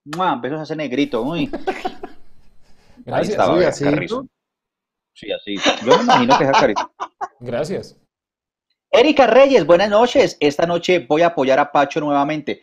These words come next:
Speaker 1: Erika, muchas gracias, pero llegó tarde y me censuraron ya. Ya no había llegado, usted ya me habían censurado. <laughs> Lucilene López, ah, ya lo leí bien. Lucilene López, pero es raro porque escribe López así. López es con
Speaker 2: Lucilene.
Speaker 1: Z, bueno.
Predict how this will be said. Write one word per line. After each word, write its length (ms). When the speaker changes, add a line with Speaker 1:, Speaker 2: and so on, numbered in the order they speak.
Speaker 1:
Erika, 300
muchas 240
gracias, 260
pero 120
llegó 200
tarde 280
y 60
me 100
censuraron 480
ya. 300
Ya 120
no 60
había 100
llegado, 240
usted 120
ya 80
me 80
habían 100
censurado. 380
<laughs> 1700
Lucilene 960
López, 300
ah, 140
ya 100
lo 80
leí 140
bien. 300
Lucilene 800
López, 720
pero 180
es 60
raro 240
porque 240
escribe 320
López 300
así. 340
López 320
es 60
con 100
Speaker 2:
Lucilene. 80
Speaker 1:
Z, 420
bueno. 220